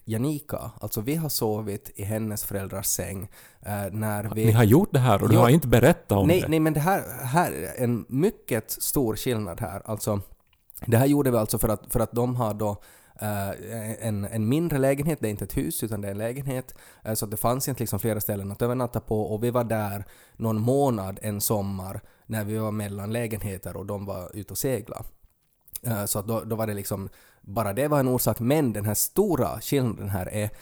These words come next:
Speaker 1: att det var inte huset som Janika var uppvuxen i.
Speaker 2: Nej, men det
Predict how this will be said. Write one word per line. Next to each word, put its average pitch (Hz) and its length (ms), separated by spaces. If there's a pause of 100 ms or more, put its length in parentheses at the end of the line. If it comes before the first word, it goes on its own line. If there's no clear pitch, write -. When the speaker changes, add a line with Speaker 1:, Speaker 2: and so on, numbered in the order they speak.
(260)
Speaker 1:
att - 300
det 117 160
var 135 120
inte 160 280
huset 127 420
som 104 180
Janika 107 300
var 92 100
uppvuxen - 520
i. - 200 (400)
Speaker 2:
Nej, 95 180
men 95 100
det 113 80